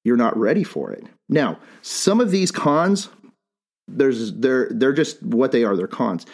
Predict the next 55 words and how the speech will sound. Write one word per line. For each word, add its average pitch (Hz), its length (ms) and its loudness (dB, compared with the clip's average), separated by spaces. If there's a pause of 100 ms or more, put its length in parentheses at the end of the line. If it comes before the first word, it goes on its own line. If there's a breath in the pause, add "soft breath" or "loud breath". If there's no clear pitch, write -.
(220 loud breath)
But 127 120 0
some 196 220 0
of 196 140 2
these 117 280 2 (240)
will 117 180 0
be 123 120 0
cons 139 580 0
if 127 200 0
you 127 120 2
have 127 300 -2
the 110 100 2
wrong 110 420 0
perspective - 840 -6 (920)
on 101 180 0
it, - 240 -8 (360)
which 143 200 0
we'll 160 140 2
get 156 180 2
into 127 320 2
in 113 80 2
just, 107 320 -4
in, 120 140 2
in 120 160 2
a 110 40 2
little 98 200 0
bit. - 240 -16 (180)
But - 320 -2 (300 soft breath)
now 160 120 2
that 214 140 2
you're 202 100 4
all 175 100 2
depressed 143 520 0
and 107 100 2
you 107 80 0
probably 131 380 2
are 110 260 2
in 110 160 2
tears 123 360 2
and 101 120 -2
crying, 127 540 2
and 98 300 -4
some 123 120 0
of 120 60 2
you 120 100 2
are 123 60 2
like, 110 320 0
"Oh, 123 60 -2
I 127 160 -2
shouldn't 127 300 0
get 127 140 2
married. 117 360 2
What 123 160 2
am 127 100 0
I 117 80 0
thinking?" 123 640 0